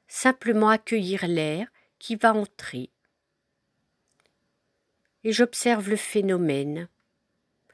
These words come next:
sans chercher à gonfler ni l'abdomen ni le torse.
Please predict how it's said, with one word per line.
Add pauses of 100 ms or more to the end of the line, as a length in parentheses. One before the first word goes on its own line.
(200)
sans
chercher
à
gonfler
ni
l'abdomen
ni
le
torse.